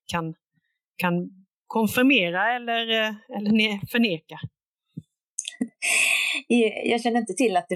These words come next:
Speaker 2: finns, eh, någon studie som visar att förändringar är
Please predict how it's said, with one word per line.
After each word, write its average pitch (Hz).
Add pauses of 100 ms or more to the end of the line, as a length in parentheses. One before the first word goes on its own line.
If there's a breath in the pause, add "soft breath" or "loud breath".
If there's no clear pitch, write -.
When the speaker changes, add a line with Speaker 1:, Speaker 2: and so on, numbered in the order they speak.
Speaker 2:
finns, 170
eh, 165
någon 180
studie 160
som 165
visar 165
att 143 (140)
förändringar 156
är 147